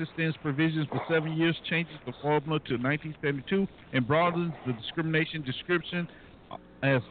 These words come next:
also encompassing American Indians, Asian Americans, Alaskans, Native, or people of Spanish heritage.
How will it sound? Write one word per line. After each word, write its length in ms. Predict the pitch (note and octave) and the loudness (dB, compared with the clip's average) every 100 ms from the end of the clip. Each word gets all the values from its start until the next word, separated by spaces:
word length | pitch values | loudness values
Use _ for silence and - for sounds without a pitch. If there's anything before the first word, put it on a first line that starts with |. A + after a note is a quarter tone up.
| - | 0
also 400 | D3 E3+ F#3 D#3 | 2 2 0 2
encompassing 800 | C3+ A#2 - F3 E3+ - D#3 B2+ - - - | 0 0 0 -2 -2 -6 -4 -4 -8 -18 -8
American 440 | B2 D3 C#3+ C3 G#2+ | 2 4 4 2 0
Indians, 520 | G3 G3+ G#3+ G#3 G#3 - - | 0 2 2 2 0 -6 -2
Asian 520 | D#3 F#3+ F3+ G3+ F#3+ - | 2 2 2 0 0 -2
Americans, 720 | D3 D3 F3 F3 F#3+ F3 F3 - - - - | 0 4 4 2 0 -2 -2 -8 -20 -20 -8
Alaskans, 640 | G#2 C3 F3 F3 D#3+ E3 D#3+ D3 - - | 0 4 4 2 0 -2 -2 -6 -10 -6
Native, 540 | A#2+ D3+ F#3 F#3 F3+ - - - - - - - | 2 4 6 4 2 -2 -14 -20 -20 -20 -20 -4
or 240 | C#3+ E3 D3+ | 2 2 2
people 460 | - G3 - B2+ | 0 -4 -2 0
of 80 | B2 - | 0 -2
Spanish 360 | D3 D#3+ E3 - - | -2 0 0 -2 0
heritage. 480 | D#3 A2 - G2+ | 2 2 0 -4